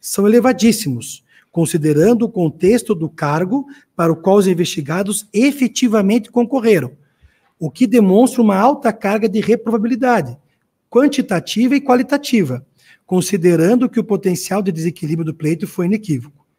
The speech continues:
Não se está aqui a condenar o uso de recurso financeiro disponível ou realização de gastos em pré-campanha. Ocorre que o total de gastos de pré-campanha dos investigados assumiu uma proporção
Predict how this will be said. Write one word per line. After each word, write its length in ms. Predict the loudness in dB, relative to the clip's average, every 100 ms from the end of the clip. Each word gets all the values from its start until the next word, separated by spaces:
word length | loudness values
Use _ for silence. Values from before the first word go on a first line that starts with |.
| _ _ _ _ _ _ 0
Não 220 | 2 2
se 140 | 0
está 300 | -4 -2 -2
aqui 300 | -2 -2 0
a 60 | 0
condenar 720 | -2 -2 -2 -2 -2 -2 -2
o 60 | -2
uso 280 | 0 0
de 60 | -2
recurso 400 | -4 -4 -6 -6
financeiro 640 | -6 -6 -6 -4 -4 -4
disponível 800 | -6 -8 -6 -4 -2 -2 -2 -4 -10 _ _
ou 80 | 0
realização 580 | 2 2 0 0 -2 0
de 120 | -2
gastos 400 | -2 -2 -2 -4
em 60 | -2
pré-campanha. 720 | -2 -2 -2 0 -2 -2 -8 _ _ _ _ _ _ _ _ -10
Ocorre 580 | -10 -2 2 4 2
que 120 | -2 -6
o 40 |
total 460 | -4 -6 -2 -2 0
de 140 | -4
gastos 440 | -2 -2 -2 -6 -4
de 160 | -4
pré-campanha 760 | 0 -2 -2 -4 -4 -2 0 0
dos 120 | -2
investigados 920 | -4 -6 -8 -6 -4 -4 -8 -12 -16 _ _ _ -6
assumiu 680 | -6 -2 0 4 4 2 0
uma 200 | -2 0
proporção 760 | -2 0 -2 -2 -4 -4